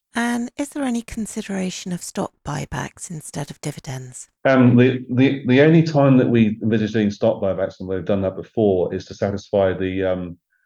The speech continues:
Speaker 2: the L tips. The, the, the management team have an L tip, um, scheme, and, uh,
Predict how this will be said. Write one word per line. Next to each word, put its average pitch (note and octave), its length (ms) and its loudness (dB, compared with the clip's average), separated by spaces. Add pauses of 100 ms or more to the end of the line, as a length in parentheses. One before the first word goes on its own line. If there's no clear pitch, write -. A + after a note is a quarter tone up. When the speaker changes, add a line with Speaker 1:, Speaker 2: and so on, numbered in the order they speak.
(260)
Speaker 2:
the G2+ 100 -2
L G2+ 180 2
tips. - 440 -8
The, G2+ 120 0
the, G2+ 120 -2
the G2+ 340 -2
management G2+ 380 2
team F#2+ 140 -4
have F#2 120 -2
an F#2+ 80 -4
L F#2+ 180 0
tip, G2 360 -6
um, F2+ 400 -4 (340)
scheme, G#2+ 560 4 (440)
and, F#2 340 2
uh, F2+ 340 4